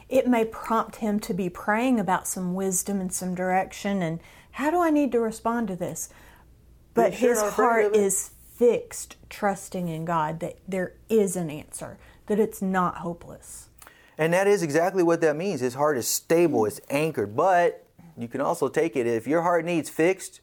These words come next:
Speaker 2: needs repaired, hey, his heart is fixed, trusting in the Lord.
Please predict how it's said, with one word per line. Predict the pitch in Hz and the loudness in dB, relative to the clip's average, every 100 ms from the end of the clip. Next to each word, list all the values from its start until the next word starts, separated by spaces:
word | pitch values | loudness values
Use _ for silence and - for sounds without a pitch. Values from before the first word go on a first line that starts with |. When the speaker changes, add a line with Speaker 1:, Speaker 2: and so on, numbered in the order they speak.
| - | -6
Speaker 2:
needs | 147 113 | -4 -2
repaired, | 107 135 156 190 202 - _ 208 185 | -2 2 2 2 0 -6 _ -4 2
hey, | 165 113 - _ _ | 2 2 -4 _ _
his | 151 160 | 0 2
heart | 151 127 | 2 0
is | - | -2
fixed, | - 175 120 - | 2 2 2 0
trusting | 156 147 139 127 | 0 0 0 0
in | 113 | 0
the | 117 | 2
Lord. | 147 98 | 2 2